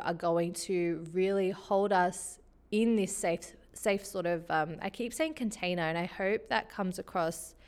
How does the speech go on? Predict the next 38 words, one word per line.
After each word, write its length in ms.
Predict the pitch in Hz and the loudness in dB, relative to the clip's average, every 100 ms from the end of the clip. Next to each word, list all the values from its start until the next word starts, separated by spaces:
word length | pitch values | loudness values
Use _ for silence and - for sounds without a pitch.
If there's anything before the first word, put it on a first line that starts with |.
| - - - - | -20 -20 -20 -12
in, 240 | - 180 170 | -2 0 0
in 140 | 170 | 0
the 80 | 175 | 0
way 260 | 160 160 175 | 2 4 4
I'm 100 | 175 | 2
imagining 520 | 170 165 165 175 170 | 0 -2 -2 -2 -2
it 80 | - | -2
in 100 | 175 | -2
my 140 | 165 | -2
mind. 480 | 165 156 151 151 - | -2 0 0 -2 -4
Like, 380 | 180 170 - - - - - - - - - - - - | 0 0 0 -8 -20 -20 -20 -20 -20 -20 -20 -20 -20 -8
someone 440 | - 269 254 262 | -2 2 4 2
who's 240 | 247 262 - | 2 -2 0
going 300 | 220 202 202 | 2 2 2
to 120 | 220 | 0
allow 520 | 196 185 165 165 185 | 0 2 6 6 6
for 220 | - 190 - | 4 -2 4
us 320 | 175 180 - | 6 6 0
to 220 | - 196 180 | -6 -4 -4
express 800 | 180 - - 180 175 180 - - - - - - - | -6 -10 0 4 6 4 -2 -12 -18 -20 -20 -20 -12
safely 600 | - 226 220 220 196 180 | 6 8 8 4 2 2
is 100 | 180 | 2
so 260 | - 180 | 2 4
important, 720 | 180 180 - 180 175 220 269 - | 4 0 0 2 4 4 2 0
and 220 | 190 185 | 0 2
just 460 | 196 196 202 - - - | 2 2 0 -6 -10 -16
in 320 | - 214 196 190 | -8 0 2 2
this, 360 | 185 185 - - | 0 -2 -8 -4
in 160 | - 185 | -2 0
this 180 | 185 180 | 0 -2
bubble 640 | 165 170 185 214 214 - | 0 4 4 4 4 2
of 600 | 165 175 170 165 165 165 - - - - - | 6 8 8 8 6 2 -6 -20 -20 -20 -18
comfort 520 | - 208 196 196 220 | -2 2 2 2 0
and 240 | 220 175 170 | 2 -2 2
love 340 | 165 165 208 - | 6 8 6 2
and 360 | 165 165 165 | 0 0 0
non-judgment 880 | 170 180 185 175 160 160 - 220 220 | 0 0 0 2 2 0 -6 -6 -6
and 540 | - 170 165 165 165 | -6 -4 -2 -4 -4